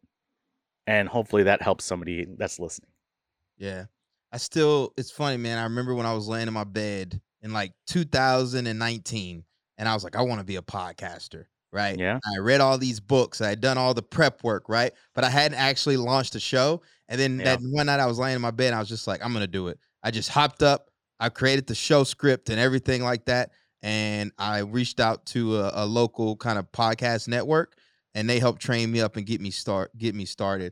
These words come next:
Speaker 1: Oh.
Speaker 2: It's crazy that I look at myself now as, like, I'm a podcaster, I'm a writer, I'm all these different things.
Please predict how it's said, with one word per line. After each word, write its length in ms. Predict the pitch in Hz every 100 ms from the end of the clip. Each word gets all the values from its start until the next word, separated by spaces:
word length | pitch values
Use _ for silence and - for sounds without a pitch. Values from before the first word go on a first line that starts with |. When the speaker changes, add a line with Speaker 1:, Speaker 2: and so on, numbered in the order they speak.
| -
Speaker 1:
Oh. 80 | 85 -
Speaker 2:
It's 160 | 113 -
crazy 400 | 131 127 120 120
that 160 | 107
I 40 | 101
look 180 | 110 104
at 60 |
myself 280 | 98 - 101
now 200 | 101 107
as, 80 | 101
like, 140 | 98 98
I'm 100 | 95
a 60 |
podcaster, 760 | - 104 104 92 87 87 92 90
I'm 80 |
a 80 | 90
writer, 320 | 98 107 101
I'm 100 | 95
all 120 | 101 98
these 120 | 95
different 240 | 92 90
things. 240 | 117 101